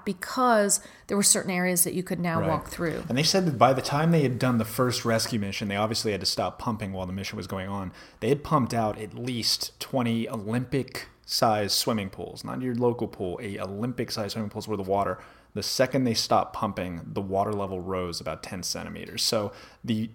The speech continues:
Speaker 2: the rain had already started. Like, that rain season that the signs warned about had already started.
Speaker 1: Yeah, and, and I don't know if you saw this report, but just after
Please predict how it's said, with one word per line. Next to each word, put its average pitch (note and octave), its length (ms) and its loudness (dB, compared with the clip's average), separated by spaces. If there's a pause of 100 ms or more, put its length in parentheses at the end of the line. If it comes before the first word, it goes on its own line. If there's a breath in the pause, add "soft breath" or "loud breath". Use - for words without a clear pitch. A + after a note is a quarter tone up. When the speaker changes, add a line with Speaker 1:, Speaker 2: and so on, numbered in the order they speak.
(240)
Speaker 2:
the C3+ 220 -4
rain C3+ 480 4
had B2+ 140 2
already A#2+ 380 2
started. G#2 600 2
Like, A2+ 180 0
that A2+ 200 2
rain B2 380 2
season C#3+ 440 2
that A#2 120 2
the G2+ 80 -4
signs A2 360 2
warned A2+ 220 2
about B2+ 260 4
had A#2 160 -2
already A2+ 480 -2
started. - 600 -2
Speaker 1:
Yeah, G#3 300 6
and, A#3+ 380 8 (100)
and B3+ 680 6 (160)
I A3+ 100 8
don't A#3 220 4
know A#3 80 4
if G3+ 100 0
you G#3+ 100 4
saw G3+ 280 6
this A3 260 6
report, G3 500 -2
but G3 240 0
just G#3+ 640 4
after G#3 600 2